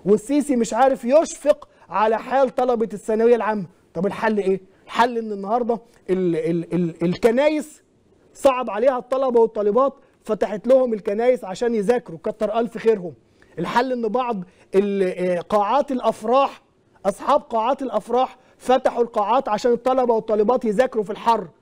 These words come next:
آه، مكتبة اسكندرية كتر ألف خيرهم بيحاولوا يحلوا المشكلة. طب فين الحكومة؟ الكنيسة اللي هتحل؟ المسجد اللي هيحل؟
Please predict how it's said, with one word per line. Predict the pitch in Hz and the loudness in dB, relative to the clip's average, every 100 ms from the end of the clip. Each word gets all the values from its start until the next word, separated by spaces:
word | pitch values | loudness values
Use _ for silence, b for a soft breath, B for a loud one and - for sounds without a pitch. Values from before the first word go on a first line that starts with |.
| b b b - | b b b 0
آه، | 214 220 | 2 2
مكتبة | 220 - 294 294 233 | -2 0 0 0 -4
اسكندرية | 233 240 220 247 294 | -6 -4 0 2 2
كتر | 277 240 - 240 240 | 0 -6 -6 -8 -2
ألف | 285 220 | -2 -2
خيرهم | 240 269 277 269 277 b b | 0 2 2 0 -4 b b
بيحاولوا | 175 208 - 285 262 | -4 -4 0 0 0
يحلوا | 220 254 262 233 | -4 0 0 -2
المشكلة. | 196 - 226 196 - - | -6 -4 -2 -2 -10 -12
طب | 156 | -2
فين | 226 226 | 0 0
الحكومة؟ | - 151 185 147 _ _ _ _ _ _ _ - | -4 -10 -10 -10 _ _ _ _ _ _ _ -4
الكنيسة | 214 247 240 | 0 2 2
اللي | 233 | 0
هتحل؟ | 214 214 285 220 _ _ _ _ _ - | -2 2 0 0 _ _ _ _ _ -2
المسجد | 214 247 269 226 | 2 4 2 0
اللي | 226 214 | -2 0
هيحل؟ | 214 240 302 247 | -2 2 2 2